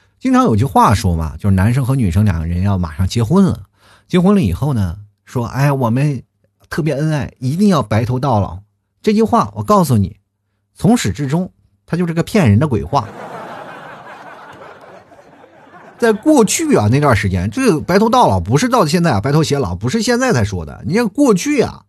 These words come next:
古代啊，白头偕老，过去的平均年纪是多少啊？在古代的时候才三十多岁嘛，在后来是五十多岁啊，五十多岁，你看现在你的爸爸妈妈五十多岁的时候有没有白头发？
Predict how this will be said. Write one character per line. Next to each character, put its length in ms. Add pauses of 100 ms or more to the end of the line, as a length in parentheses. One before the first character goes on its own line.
(180)
古 180
代 280
啊， 240
白 220
头 160
偕 180
老， 300 (580)
过 220
去 160
的 80
平 240
均 180
年 160
纪 240 (160)
是 160
多 160
少 240 (100)
啊？ 280 (420)
在 300
古 300
代 200
的 120
时 160
候 100
才 180
三 200
十 80
多 100
岁 140
嘛， 180
在 140
后 180
来 160
是 100
五 200
十 100
多 160
岁 280
啊， 140
五 140
十 80
多 120
岁， 120
你 100
看 200
现 120
在 180
你 140
的 140
爸 220
爸 100
妈 180
妈 80
五 200
十 40
多 140
岁 160
的 80
时 160
候 260
有 220
没 100
有 80
白 200
头 120
发？ 160